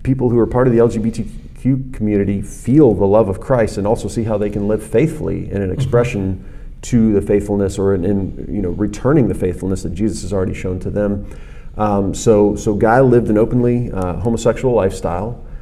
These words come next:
Speaker 1: Um, it was through the love of a church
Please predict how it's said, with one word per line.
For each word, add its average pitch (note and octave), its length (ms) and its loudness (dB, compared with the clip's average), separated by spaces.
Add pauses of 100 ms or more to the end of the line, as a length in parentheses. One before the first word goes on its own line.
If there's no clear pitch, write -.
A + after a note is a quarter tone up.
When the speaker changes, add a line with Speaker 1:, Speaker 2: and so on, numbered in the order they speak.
(380)
Speaker 1:
Um, F#2+ 580 -2 (100)
it A#2 120 2
was A2 320 -2
through A2+ 800 2
the G2 180 -2
love F#2+ 840 0 (560)
of G2+ 100 0
a F#2 140 0
church - 680 -2